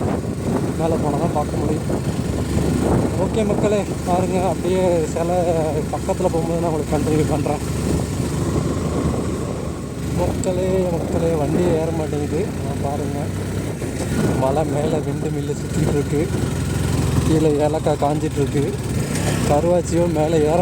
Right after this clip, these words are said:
மாட்டேன்னு அடம் பிடிக்கிறா. ரொம்ப நேரோவா இருக்கு ரோடு. அப்பா, அப்பா, அப்பா, அப்பா. இங்கதான் அதிகமா காத்தடிக்கும்னாங்க,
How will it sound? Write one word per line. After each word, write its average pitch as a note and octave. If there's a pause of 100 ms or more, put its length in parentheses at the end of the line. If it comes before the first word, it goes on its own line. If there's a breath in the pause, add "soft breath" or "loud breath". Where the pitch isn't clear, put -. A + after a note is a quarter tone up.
மாட்டேன்னு E3+
அடம் E3
பிடிக்கிறா. D#3+ (320)
ரொம்ப F#3+ (1000)
நேரோவா D#3
இருக்கு C3 (1700)
ரோடு. D3+ (2250)
அப்பா, F#3+
அப்பா, G#3
அப்பா, -
அப்பா. F3 (120)
இங்கதான் G3+
அதிகமா G#3+ (100)
காத்தடிக்கும்னாங்க, F#3